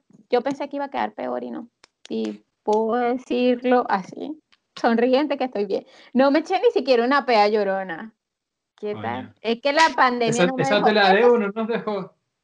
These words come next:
Speaker 2: Yo,
Speaker 1: Sí,
Speaker 2: yo iba a ir
Speaker 1: eso,
Speaker 2: para
Speaker 1: la,
Speaker 2: allá y,
Speaker 1: la
Speaker 2: y no, al
Speaker 1: pandemia
Speaker 2: final
Speaker 1: no
Speaker 2: no.
Speaker 1: me dejó, no me dejó echarme mi pea, mi pea llorona, pues, la que uno siempre se echa y ya después uno se seca las lágrimas y el otro día ya,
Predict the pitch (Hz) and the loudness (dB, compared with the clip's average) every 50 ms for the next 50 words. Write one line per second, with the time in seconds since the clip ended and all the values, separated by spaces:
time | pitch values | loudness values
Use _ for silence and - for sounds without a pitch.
0 | _ _ _ _ _ _ _ - - 147 156 170 - - 180 - - 339 370 392 | _ _ _ _ _ _ _ -14 -6 -2 0 0 0 -2 -2 2 4 4 4 4
1 | 415 403 359 311 220 208 254 226 190 202 214 226 254 285 277 269 269 - 285 285 | 2 0 0 0 0 0 2 2 2 0 0 -2 -2 0 0 0 0 -2 -4 0
2 | 294 359 440 440 - 453 415 359 151 156 - 269 302 302 277 269 302 320 330 349 | 2 0 0 0 -2 -6 -6 -6 -6 -6 -8 -6 -6 -6 -4 -4 -4 -4 -4 -4
3 | 330 311 254 233 226 226 240 254 - _ _ _ 254 247 240 247 262 294 311 269 | -4 -2 -2 -2 -2 -2 -4 -8 -16 _ _ _ -10 -10 -8 -6 -8 -8 -6 -6
4 | 254 220 220 220 - 240 233 240 254 262 262 240 - 220 202 196 190 202 202 202 | -8 -8 -8 -10 -12 -12 -10 -10 -8 -8 -10 -8 -4 -2 0 2 2 2 0 -2
5 | - _ _ - 220 214 214 208 - - 208 180 170 190 208 240 214 196 208 226 | -4 _ _ -8 -6 -6 -6 -6 -4 -2 -2 0 0 0 2 2 2 4 4 4
6 | 233 220 208 185 180 - 196 202 208 190 180 185 180 - - 180 185 180 185 202 | 4 2 0 -4 -4 -2 -2 -2 -2 -2 -4 -4 -6 -6 -6 -8 -6 -6 -6 -8
7 | 226 214 - 277 285 269 277 294 339 - - 277 247 277 339 381 370 - 277 254 | -8 -6 -4 -4 -4 -4 -4 -4 -6 -4 -4 -2 2 2 2 0 0 -4 -4 -2
8 | 247 226 233 262 240 - 269 262 269 269 - 262 - 269 - - 226 247 254 240 | 2 2 2 0 0 -4 -4 -4 -4 -6 -8 -8 -8 -8 -4 -4 -2 -2 -2 -4
9 | 240 254 277 330 403 415 403 427 415 392 392 285 269 254 247 233 233 240 240 254 | -6 -6 -6 -6 -2 -2 -2 -2 -4 -6 -4 -2 0 2 2 2 2 2 2 2
10 | 269 277 285 277 262 233 233 226 196 | 2 2 2 2 2 2 4 4 4